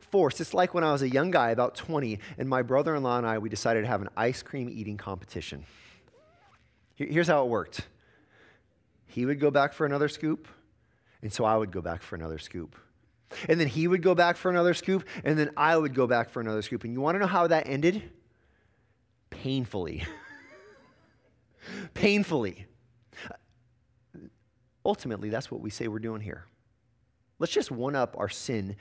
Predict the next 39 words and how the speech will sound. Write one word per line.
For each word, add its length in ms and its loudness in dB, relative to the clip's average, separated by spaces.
so 160 -4
God 220 2
has 200 -6
to 100 -6
one-up 400 -6
his 120 -10
grace, 540 -6
and 80 -10
so 160 -6
ultimately 420 -6
it 60 -6
will 180 -2
one-up 380 -6
God's 320 -6
glory. 480 -10
What 160 -6
is 80 -8
Paul's 320 -4
response 460 -14
to 100 -14
this? 400 -16
What, 180 2
what 120 6
is 160 2
the, 160 6
the 160 6
right 440 2
response 540 -2
to 100 -12
this? 220 0
Should 300 4
we 220 0
keep 340 -6
sinning? 560 0
I-, 100 -4
here's 460 0
his 240 -2
response. 500 -6
It's, 240 -8